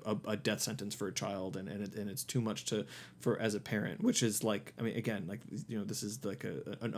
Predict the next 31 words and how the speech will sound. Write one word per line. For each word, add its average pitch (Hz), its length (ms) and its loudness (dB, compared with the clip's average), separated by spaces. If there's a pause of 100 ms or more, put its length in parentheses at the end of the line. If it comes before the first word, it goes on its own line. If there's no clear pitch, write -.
(100)
another 123 360 12
uneducated 110 600 2
position 104 520 2 (240)
about 101 220 2
raising 98 400 2
someone 98 340 0
with, - 280 -6
with, - 280 -6
with 120 100 -2
autism 135 380 4
or 104 40 -2
whatever. 113 320 4
But, - 280 0 (220)
like, 127 220 8
I 135 80 10
think 156 180 10
that's 139 180 12
where 127 80 10
it 104 80 6
comes 160 220 6
from. 104 220 4
So 127 220 10
if 123 220 8
the, 127 300 10
if 131 180 8
instead 143 440 10
of 127 280 10
throwing 127 640 8 (240)
facts 131 400 8
and 117 80 6
information 110 800 6